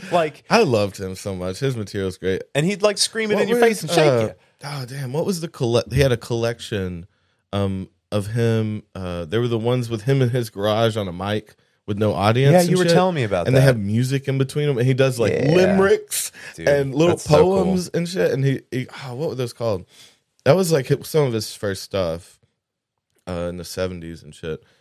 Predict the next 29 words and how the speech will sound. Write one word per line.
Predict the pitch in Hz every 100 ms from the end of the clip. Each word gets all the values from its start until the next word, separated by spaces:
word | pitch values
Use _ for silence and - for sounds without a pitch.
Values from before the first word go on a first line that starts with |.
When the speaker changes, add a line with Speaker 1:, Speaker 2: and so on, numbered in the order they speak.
| _
Speaker 1:
Do | 110
you |
Speaker 2:
It | 135
was | 147
Speaker 1:
see | 143
Speaker 2:
just, | 170
Speaker 1:
how | 147
Speaker 2:
it |
was | 92
Speaker 1:
well | 90
the | 104
Speaker 2:
just | 104
fun | 101 95
and |
Speaker 1:
computer's | 90 95 95 92
Speaker 2:
different. |
Speaker 1:
doing | 101 98 101
today? | 110 104 107 113
It's | 113 104
Speaker 2:
Hmm. | - 180
Speaker 1:
eight, | 139 -
eight | 160 156
point | - 160 151
three | 156
percent, | 147 143 156 147
thirty | 143 143
frames | 151 143 139
per | 143
second. | - 127 127 123